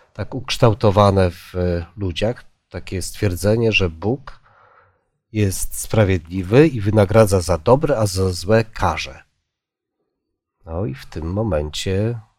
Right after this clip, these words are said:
też może włączać się taki licznik, prawda? Tutaj ilość dobrych rzeczy, które zrobiłem, ilość złych rzeczy. Jeżeli jest,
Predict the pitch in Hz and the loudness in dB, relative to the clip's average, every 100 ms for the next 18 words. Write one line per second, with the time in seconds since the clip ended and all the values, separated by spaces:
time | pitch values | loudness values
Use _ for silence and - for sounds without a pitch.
0 | _ _ - 85 85 - 98 95 110 95 | _ _ -10 -4 -4 -2 -2 0 0 0
1 | 85 87 - 110 - 101 92 - 104 160 | -2 -2 -2 -4 -4 -6 -6 -4 0 0
2 | - - 76 - 78 73 85 113 131 80 | -2 -6 -12 -12 -14 -6 -2 0 -2 -10
3 | - - - - _ _ _ _ _ - | -16 -16 -16 -18 _ _ _ _ _ -8
4 | 101 80 - - - - _ _ 95 85 | -4 -4 -2 -2 -2 -6 _ _ -8 -2
5 | 104 110 113 - 127 - 127 120 123 127 | 2 4 4 2 -2 2 4 6 6 8
6 | 135 123 95 87 82 78 95 113 117 117 | 6 6 2 -2 -2 -2 0 2 2 2
7 | - 107 92 92 90 90 87 - - | 2 0 0 -2 -2 -4 -4 -8 -10